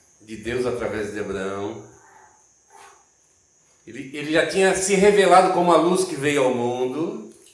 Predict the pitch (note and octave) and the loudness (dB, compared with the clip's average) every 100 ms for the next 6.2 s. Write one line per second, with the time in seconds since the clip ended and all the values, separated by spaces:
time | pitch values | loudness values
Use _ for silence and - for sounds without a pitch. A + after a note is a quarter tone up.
0 | _ _ _ _ _ _ - F#2+ G#2+ G2+ | _ _ _ _ _ _ -18 -14 -10 -8
1 | A2 A#2+ B2 - C3+ C3+ D3+ C#3+ C#3 C#3+ | -6 -6 -8 -8 -8 -6 -6 -6 -6 -6
2 | C#3+ B2 A#2 C3+ C#3 A2 - G#2 G2+ F#2+ | -6 -4 0 0 0 -6 -8 -6 -6 -8
3 | - G#2 C3+ C3+ - - - F#2 - A2 | -10 -6 -6 -6 -10 -16 -20 -20 -20 -16
4 | F#2+ A2+ A2 - F#2+ F#2+ F#2 G2 C3+ B2+ | -8 -8 -8 -12 -16 -14 -16 -12 -10 -8
5 | G#2 G#2 G2+ F#2+ F#2+ F#2+ F#2 F2 E2+ F#2 | -6 -4 -4 -6 -8 -10 -10 -16 -16 -12
6 | A2+ - | -12 -12